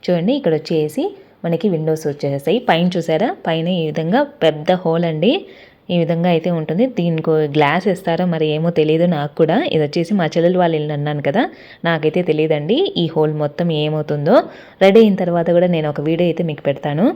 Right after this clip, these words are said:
ఇప్పుడు చెప్పాను కదా ఇందాక, ఫాల్ సీలింగ్ అయితే వేస్తూ ఉన్నారు వీళ్ళు. అలాగే ఇప్పుడు మనం పైకైతే వెళ్ళిపోదాము.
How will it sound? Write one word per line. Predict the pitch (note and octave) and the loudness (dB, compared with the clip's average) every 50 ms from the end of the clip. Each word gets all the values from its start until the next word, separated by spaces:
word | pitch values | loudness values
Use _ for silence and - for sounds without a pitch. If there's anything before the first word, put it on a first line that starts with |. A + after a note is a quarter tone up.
| - - - - - - _ - | -4 -12 -20 -20 -20 -20 _ -10
ఇప్పుడు | - E3+ - F3+ D#3+ - | -10 -6 -4 -4 0 2
చెప్పాను | F3 E3 E3+ - G3+ G#3 | 0 0 2 2 0 0
కదా | G3+ F#3 F#3 B3 C#4+ A#3+ | 2 2 2 4 4 2
ఇందాక, | E3+ D#3 E3 E3 E3 F3 C#4+ | 2 2 0 0 0 0 0
ఫాల్ | D4 - F#3 E3 E3 F3 F3 | 0 0 0 0 0 0 0
సీలింగ్ | - F#3 F3 E3 E3 D#3 | 0 -2 -2 -2 -2 -4
అయితే | D#3 - A3+ | -2 0 2
వేస్తూ | G#3 D#3+ D#3 D#3 D#3+ - E3 | 2 2 2 0 -2 -4 -4
ఉన్నారు | D#3+ D3+ D3 D3 C#3+ C#3+ | -2 -2 -4 -4 -2 -2
వీళ్ళు. | C#3 D3 C#3+ D#3+ A#3+ D#4+ G4+ - - - - - _ - - | -2 -2 2 4 2 2 2 -2 -10 -20 -20 -20 _ -2 2
అలాగే | F3+ F3 D#3 D3+ F#3+ C4 D#4 | 2 2 2 2 2 0 0
ఇప్పుడు | B3+ - F3 D#3+ D3+ | 0 0 0 -2 0
మనం | C#3+ C#3+ C#3+ | -2 -4 -2
పైకైతే | C#3+ D#3+ D#3 D#3 - D#3+ D#3+ - G3 | 0 0 0 0 2 0 -2 0 0
వెళ్ళిపోదాము. | E3 D3 D3 D3 D3 C#3+ C#3+ C#3 F3 C4 | -2 -2 -2 -2 0 0 0 2 2 2